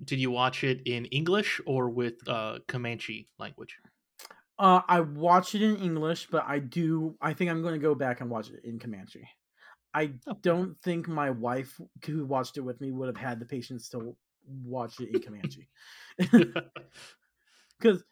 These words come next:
Speaker 2: it was kind of, like, she, like, I think she's seen the first Predator and she was, "Eh, it was all right."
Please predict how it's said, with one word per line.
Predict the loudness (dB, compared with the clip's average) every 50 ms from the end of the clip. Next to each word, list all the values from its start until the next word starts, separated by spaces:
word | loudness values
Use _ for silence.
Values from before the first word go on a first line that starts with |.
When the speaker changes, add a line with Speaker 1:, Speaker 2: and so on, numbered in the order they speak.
| _ _ _ 4
Speaker 2:
it | 6
was | 6 6 6
kind | 6 6 8 8
of, | 6 6 2 _ _ -20 -10 _ 4
like, | 6 6 6 4 0 _ _ _ _ _ _ _ _ -20 _ _ _ _ _ _ _ _ _ _ _ _ _ _ _ _ _ _ _ _ _ _ _ _ _ -14
she, | -10 -8 -6 -6 -4 -2 0 2 4 6 6 4 4 2 2
like, | 6 6 6 6 6 2 0 2
I | 4 6 6 6 6 4
think | 2 4 4 4 4 4
she's | 4 4 4 4
seen | 4 4 4
the | 4
first | 2 2 2 0 2 2
Predator | 2 2 4 4 2 2
and | 0 0 0 0
she | 0
was, | 0 0 -2 -4
"Eh, | -4 -4 -4 -4 -2
it | 2
was | 2 4 6
all | 6 6
right." | 6 4 2 0